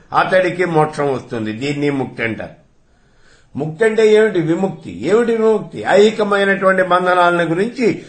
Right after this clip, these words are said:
ఈ బంధనాల నుంచి విముక్తి పొందటమే ముక్తి. ఇది ఇక్కడ ముక్తి అంటే ఇది అర్థం ఇక్కడ.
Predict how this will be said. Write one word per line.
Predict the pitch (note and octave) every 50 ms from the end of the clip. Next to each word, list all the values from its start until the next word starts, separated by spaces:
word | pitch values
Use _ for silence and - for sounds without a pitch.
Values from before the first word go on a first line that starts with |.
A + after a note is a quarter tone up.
| - _ -
ఈ | D3+ F#3+ G#3+ A3
బంధనాల | G3 F3+ F3+ F#3 F#3+ F#3+ F#3+ G3 F#3+ F#3+ F#3+ F#3 F#3 F3+
నుంచి | F3 E3+ E3+ F3+ F#3 G#3 F3+
విముక్తి | D#3+ F3 G3 G3 F#3+ - - F#3 F3
పొందటమే | D3+ E3 E3+ E3+ E3 E3 D#3+ D#3+ D#3+ D#3 D#3 D#3 D#3 D#3
ముక్తి. | D3+ D3 D3 D3 - - - _ - C#3+ C#3+ C#3+ C#3 B2+ A#2+ G#2 F#2+ F2 E2 D#2 D2 - _ _ _ _ _ _ _ _ _ _ _ _ - B2
ఇది | C#3 D#3+ F#3 A3
ఇక్కడ | A#3 A3 G3 G3 - C#3 D#2+ - - _ _ _ _ _ _ _ _ _ _ _ _ _ _ _ _ _ _ _ _ _ _ _ _ _ _ _ _ _ _ _ _ _ _ _ -
ముక్తి | G#2 C3+ D3+ D3+ - G#3 A3 A3
అంటే | G#3 G#3 G3 G#3+ G#3
ఇది | G#3 G3 F#3+ G#3+ G#3+
అర్థం | G3+ F#3+ D#3+ D3+ E3+ F3 D#3
ఇక్కడ. | C3 - - -